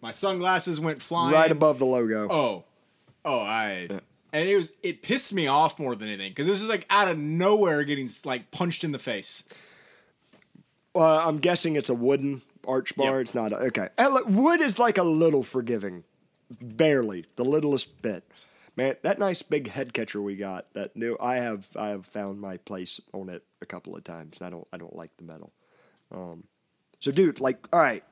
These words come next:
Speaker 2: so you beat the shit out of yourself today trying to fix cow pens.
Speaker 1: Basically all week. It's, it's been,
Speaker 2: Yep.
Speaker 1: it's been
Speaker 2: No,
Speaker 1: fun.
Speaker 2: but dude, so tell me the melon stuff, 'cause you gave me, I've never done melons in my damn life. So what? Y'all had to, you were at the melon wheel, and you had
Speaker 1: Yeah, so when, when they're,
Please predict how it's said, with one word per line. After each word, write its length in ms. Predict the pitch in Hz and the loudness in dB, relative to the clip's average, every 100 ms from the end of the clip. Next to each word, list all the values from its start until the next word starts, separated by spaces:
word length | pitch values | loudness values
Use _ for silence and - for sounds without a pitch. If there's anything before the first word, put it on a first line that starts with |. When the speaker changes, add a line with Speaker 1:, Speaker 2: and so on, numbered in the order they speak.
| - | -14
Speaker 2:
so 240 | - 101 95 | -8 -6 -6
you 120 | 104 | -8
beat 220 | 98 127 | -6 -6
the 60 | - | -2
shit 180 | - 127 | 0 0
out 80 | |
of 60 | 120 | 0
yourself 360 | 113 - 113 - | -2 -4 -6 -6
today 280 | 117 104 | -6 -6
trying 220 | 101 104 104 | -6 -6 -8
to 60 | |
fix 240 | 110 110 - | -8 -8 -8
cow 180 | 98 92 | -8 -10
pens. 300 | 92 87 - | -12 -12 -2
Speaker 1:
Basically 360 | 185 165 139 123 | 0 0 -2 -4
all 160 | 101 | -6
week. 200 | 90 - | -12 -12
It's, 220 | 110 - 196 | -12 -10 -8
it's 180 | 151 | -10
been, 280 | - 151 127 | 0 2 2
Speaker 2:
Yep. 60 | 127 | -2
Speaker 1:
it's 140 | 139 - | -16 -10
been 180 | 147 120 104 - 220 | -8 -8 -12 -2 4
Speaker 2:
No, 120 | 240 | 6
Speaker 1:
fun. 60 | 208 | 6
Speaker 2:
but 160 | 190 | 2
dude, 260 | - 254 - | 0 -2 -2
so 120 | 254 | -4
tell 240 | 196 220 311 | 0 2 2
me 80 | 330 | 2
the 100 | 302 | 2
melon 320 | 269 269 202 | 4 4 2
stuff, 300 | - 131 - | 0 -2 -2
'cause 80 | - | -6
you 100 | 160 | 0
gave 180 | 208 262 | 2 2
me, 100 | 208 - _ _ _ - | 0 -4 _ _ _ -4
I've 80 | 180 | 2
never 160 | 208 175 | 4 4
done 180 | 147 123 | 2 2
melons 340 | 123 110 104 | -2 -2 -6
in 60 | 104 | -8
my 120 | 120 | -8
damn 200 | 95 92 | -8 -10
life. 300 | 101 95 - - - - - | -8 -10 -14 -20 -20 -20 -4
So 140 | 175 | 0
what? 300 | 180 180 135 - | 4 4 2 -4
Y'all 300 | 127 147 151 | -2 0 2
had 280 | 170 160 - | 0 0 0
to, 400 | 170 147 131 113 | 2 2 -2 -6
you 160 | 120 131 | -6 -2
were 100 | 151 | 0
at 140 | 185 | 0
the 80 | 170 | 0
melon 380 | 151 170 143 123 | 0 0 0 -2
wheel, 320 | 110 104 110 _ _ _ _ _ _ _ | -2 -2 -6 _ _ _ _ _ _ _
and 360 | 135 131 123 120 | 0 2 0 -2
you 100 | 123 | -2
had 220 | 135 131 | 0 2
Speaker 1:
Yeah, 180 | 175 113 | 2 0
so 460 | - 147 135 135 131 | -2 -2 -2 -2 -2
when, 300 | 135 139 151 | -6 -8 -10
when 160 | 135 131 | -8 -4
they're, 200 | 127 | -4